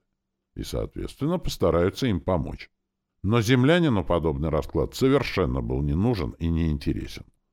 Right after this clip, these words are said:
Поэтому идея генерала о том, что нужно стравить великие дома между собой, показалась ему довольно уместной.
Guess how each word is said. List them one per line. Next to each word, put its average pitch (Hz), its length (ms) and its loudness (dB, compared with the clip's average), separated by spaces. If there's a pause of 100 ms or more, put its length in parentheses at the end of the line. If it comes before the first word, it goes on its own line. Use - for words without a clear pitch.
(400)
Поэтому 80 540 0
идея 78 280 0
генерала 73 600 0
о 76 40 -2
том, 67 220 -4
что - 220 -6
нужно 60 340 -2
стравить 67 480 -2
великие 62 500 -4
дома 64 300 -4
между 58 300 -6
собой, 104 460 -4 (440)
показалась 69 760 -2
ему 160 180 -2
довольно 82 520 0
уместной. - 580 -6